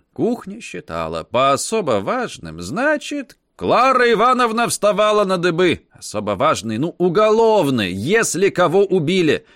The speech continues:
«Как можно, Борис Фёдорович?» Борис Фёдорович произносил. «Беспаспортный, Октябрьский переворот». Э, как и Бернариха знал, Чижик-Пыжик где-то был на Фонтанке, водку пил.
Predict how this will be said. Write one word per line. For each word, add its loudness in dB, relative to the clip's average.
«Как 2
можно, 2
Борис 0
Фёдорович?» 0
Борис -6
Фёдорович -8
произносил. -14
«Беспаспортный, -4
Октябрьский -2
переворот». -2
Э, -2
как -2
и -6
Бернариха -2
знал, -2
Чижик-Пыжик -4
где-то -6
был -4
на -8
Фонтанке, -8
водку -10
пил. -14